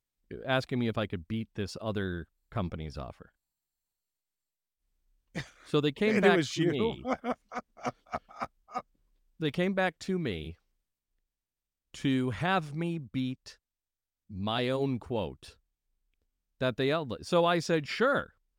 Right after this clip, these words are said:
Speaker 1: And because they elevated the quote, I gave them my original quote. I mean, they still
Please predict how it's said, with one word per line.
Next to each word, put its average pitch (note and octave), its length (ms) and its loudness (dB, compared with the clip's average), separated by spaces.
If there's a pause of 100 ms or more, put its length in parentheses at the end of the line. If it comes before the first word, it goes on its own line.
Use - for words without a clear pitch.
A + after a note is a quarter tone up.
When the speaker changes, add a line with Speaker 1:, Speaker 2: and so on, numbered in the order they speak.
(320)
Speaker 1:
And B2+ 480 0
because B2+ 360 -2
they C3 120 0
elevated A#2 380 -2
the F#2+ 60 -4
quote, F#2+ 360 -6
I G#2+ 180 -4
gave G2+ 300 -4
them A2 160 -2
my A2+ 140 -2
original B2+ 420 -2
quote. A#3+ 260 -4 (1300)
I - 20 -4
mean, F3+ 160 4
they F3 140 4
still G3+ 360 0